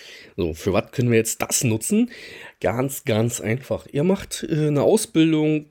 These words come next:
bleiben wir mal dem Thema Gefahren an Einsatzstelle, das ist irgendwie immer so, das, äh, weiß ich nicht warum, bei mir immer so das Vorzeigethema,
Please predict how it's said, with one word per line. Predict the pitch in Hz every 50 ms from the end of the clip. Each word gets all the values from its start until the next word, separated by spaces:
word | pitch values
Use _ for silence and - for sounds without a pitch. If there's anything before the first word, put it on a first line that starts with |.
| _
bleiben | - 139 165 185
wir | 185 175
mal | 170 160
dem | 151 156 151
Thema | - 160 156 147 139
Gefahren | 131 127 - 131 131 131
an | 123 107
Einsatzstelle, | 117 139 151 143 - - 139 131 120
das | 117 110 -
ist |
irgendwie | - 135 123 120 135 139 -
immer | - 135 131 123 117
so, | 110 113 110 113 110
das, | 110 107 107 107 - - - - -
äh, | 117
weiß | - 123 117 123 131 143 - 131 123
ich | 123 -
nicht | 113 - -
warum, | 107 104 117 127 123
bei | 120 107
mir | 117 120 120 -
immer | - 120 113
so | 117
das | 113 110
Vorzeigethema, | - - 143 139 - - 143 135 131 127 - 143 143 151 143 143